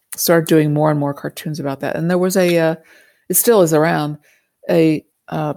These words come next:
aggregate of cartoons called The Nib online. It's called, uh, that's the nib dot com.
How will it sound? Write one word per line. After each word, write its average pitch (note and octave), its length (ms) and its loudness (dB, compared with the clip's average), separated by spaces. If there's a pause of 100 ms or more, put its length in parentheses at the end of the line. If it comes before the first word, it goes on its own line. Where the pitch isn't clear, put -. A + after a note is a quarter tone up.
(120)
aggregate F3 460 2
of - 80 -6
cartoons D#3 500 -4
called C#3+ 300 -4
The D3 100 0
Nib D3+ 480 0 (240)
online. D#3 480 -4
It's G3+ 80 -10
called, - 340 -10
uh, C#3 220 -4 (300)
that's - 340 -4
the D#3 140 0
nib D3+ 180 4
dot C#3 220 -2
com. C3 360 -8